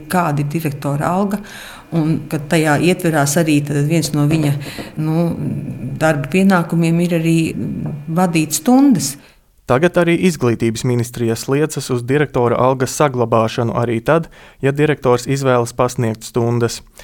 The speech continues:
Speaker 2: Tomēr par tām papildus netiks maksāts. Stelpes pamatskolas direktore Dagmāra Venslava gan atzīst, viņa pasniegtu stundas arī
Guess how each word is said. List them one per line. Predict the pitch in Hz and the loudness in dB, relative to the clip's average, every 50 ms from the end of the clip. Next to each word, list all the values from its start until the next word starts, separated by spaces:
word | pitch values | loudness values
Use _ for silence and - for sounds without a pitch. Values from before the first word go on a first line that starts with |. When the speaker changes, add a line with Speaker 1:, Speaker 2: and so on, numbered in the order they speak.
| - - - - - - | -20 -20 -20 -14 -4 0
Speaker 2:
Tomēr | 147 180 202 208 196 180 - - | 2 4 4 4 2 2 0 0
par | - 120 - | -2 -2 0
tām | - 127 139 147 147 | 0 0 2 2 2
papildus | - 143 143 - 139 127 123 120 117 - | 0 0 0 2 0 0 0 -2 -4 -2
netiks | 135 127 127 127 - 113 - - - | -2 -2 -2 -2 -4 -6 -4 -2 -2
maksāts. | 120 117 - - - 117 110 110 - - - - _ - - - - - - _ - | -2 -2 -2 -2 -2 0 0 0 -2 -6 -16 -16 _ -20 -20 -20 -20 -20 -20 _ -20
Stelpes | - - - 127 127 131 131 - 120 - | -10 -2 2 4 4 4 2 0 -4 -2
pamatskolas | - 131 123 120 117 120 - - 120 117 117 113 120 | 0 0 0 0 -2 -4 -4 -2 0 0 0 0 0
direktore | 123 135 131 127 117 - 131 117 117 120 120 | -2 -2 -2 -2 -2 -2 0 0 2 0 2
Dagmāra | 120 123 123 123 127 120 117 117 117 113 | 2 0 0 0 0 0 0 0 0 0
Venslava | 120 127 147 165 - - 175 170 160 156 151 | 0 0 0 0 0 0 -2 0 0 0 0
gan | 156 147 151 | 0 0 0
atzīst, | 156 147 143 147 143 135 135 - - - - - - _ - | 0 0 -2 -2 -2 -2 -4 -8 -16 -20 -20 -20 -12 _ 0
viņa | 160 196 214 196 | 2 2 2 2
pasniegtu | - 175 170 - 170 151 135 - - - | 2 0 2 2 0 0 0 -2 -6 -10
stundas | - - 143 143 147 143 127 - 127 | -4 -2 0 0 0 0 -2 0 0
arī | 120 113 110 | 0 0 0